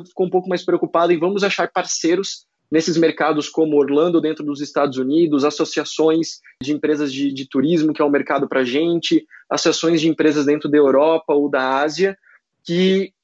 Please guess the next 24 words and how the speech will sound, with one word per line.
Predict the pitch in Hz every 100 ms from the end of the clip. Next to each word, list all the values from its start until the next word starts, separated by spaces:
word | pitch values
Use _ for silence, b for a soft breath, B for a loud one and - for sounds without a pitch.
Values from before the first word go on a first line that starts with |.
| _ -
é | 170
um | 202 214
approach | 208 185 185 -
que | 175
a |
gente | 165 170
consegue | 180 170 160
fazer | 175 160
pra | 165 165
uma, | 180 226
uma | 214 180 196 214
organização | 190 190 175 - 165
só, | 160 151 175
que | 185
algumas | 185 170
vezes | 175
pode | 170 165 170
me | 165
abrir | 151 180
um | 170
leque | 156 165 -
de | 151 175 - _ -
cem | - 170 175
oportunidades. | 170 175 160 165 165 131 120 - -